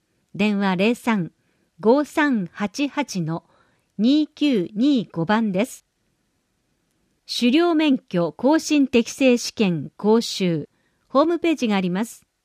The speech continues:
七月十二日火曜日、十六日土曜日、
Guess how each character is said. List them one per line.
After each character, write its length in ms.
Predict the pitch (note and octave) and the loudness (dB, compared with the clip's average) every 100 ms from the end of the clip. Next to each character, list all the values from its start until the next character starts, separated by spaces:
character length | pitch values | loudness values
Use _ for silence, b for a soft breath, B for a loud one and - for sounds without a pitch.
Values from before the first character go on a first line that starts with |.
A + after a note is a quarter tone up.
| _ _ _ _ _ _ | _ _ _ _ _ _
七 280 | - - D4+ | -20 -4 0
月 280 | D4+ - C4+ | 0 0 0
十 220 | G3+ B3+ | 2 2
二 160 | C4 B3 | 4 4
日 320 | B3 - A#3 | 2 0 -4
火 180 | - A3+ | -2 0
曜 220 | C#4 A#3+ | 2 0
日、 220 | D#3 D3 _ _ E3+ | -2 -8 _ _ -2
十 240 | A3+ D4 | 2 4
六 240 | D4 C#4 | 2 4
日 300 | B3+ A#3 A#3 | 2 2 0
土 140 | F#3+ G3+ | 0 2
曜 240 | B3+ A3+ | 2 0
日、 220 | E3+ D#3 | -2 -8